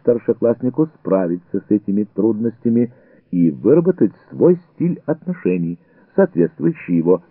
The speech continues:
психологической индивидуальности. Необходимое условие этого — безукоризненный педагогический такт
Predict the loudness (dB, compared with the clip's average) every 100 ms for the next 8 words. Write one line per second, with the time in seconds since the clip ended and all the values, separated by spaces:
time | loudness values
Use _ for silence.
0 | -12 -2 0 2 -2 -4 -12 -12 0 0
1 | 0 -6 -4 -4 -4 -8 -10 -18 _ _
2 | -20 _ _ _ _ _ _ 0 2 4
3 | 2 2 4 4 4 4 -2 -4 4 4
4 | 6 2 0 -10 -12 -20 -20 -20 -20 -20
5 | -20 -6 2 2 2 4 4 4 2 0
6 | 2 2 2 2 2 2 2 0 -2 -6
7 | -12 -2 -2 0 0 0 -2 -16